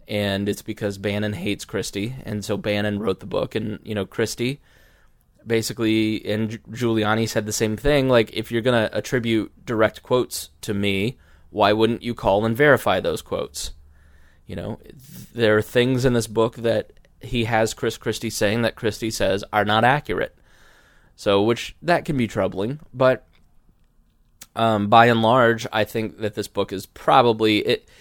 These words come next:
it's very in line with Fire and Fury. It's very in line with the reporting that we see every day. It's very in line with what you hear from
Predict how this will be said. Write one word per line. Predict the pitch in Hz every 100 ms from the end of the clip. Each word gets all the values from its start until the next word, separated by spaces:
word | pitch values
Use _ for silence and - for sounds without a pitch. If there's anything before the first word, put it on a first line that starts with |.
| - -
it's | 131 127
very | 123 160 165 160
in | 131
line | 113 117 120 120
with | 113 107
Fire | - 113 113
and | 107 107
Fury. | 113 107 107
It's | 101
very | 120 131 139
in | 120
line | 110 107 110 110
with | 104 -
the | 107
reporting | 107 - 113 110 110
that | 107
we | 113
see | - 113
every | 107 107
day. | 107 107 107
It's | - -
very | 107 110 120
in | 110
line | 104 107 107
with | 101 -
what | 104
you | 101
hear | - 107 104
from | 107 98 90 101